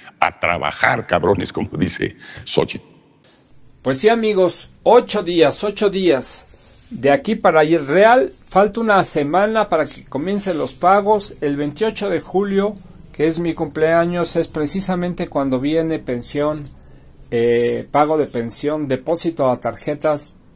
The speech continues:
Speaker 2: de agosto en pensión issste. Y de ahí nos pasamos directamente al primero, que es,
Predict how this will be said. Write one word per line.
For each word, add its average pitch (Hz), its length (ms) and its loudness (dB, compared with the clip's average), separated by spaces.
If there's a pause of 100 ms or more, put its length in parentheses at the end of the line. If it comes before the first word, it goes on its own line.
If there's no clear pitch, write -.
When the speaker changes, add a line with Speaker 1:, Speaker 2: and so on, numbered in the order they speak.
(160)
Speaker 2:
de 120 160 0
agosto 151 840 2 (140)
en 139 180 -4
pensión 156 640 -4 (360)
issste. - 640 -4 (1400)
Y 233 140 4
de 196 140 6
ahí 165 400 4 (600)
nos 190 140 0
pasamos 170 560 0
directamente 165 920 0
al 135 240 -4
primero, 139 840 0 (360)
que 143 140 -2
es, 135 220 -4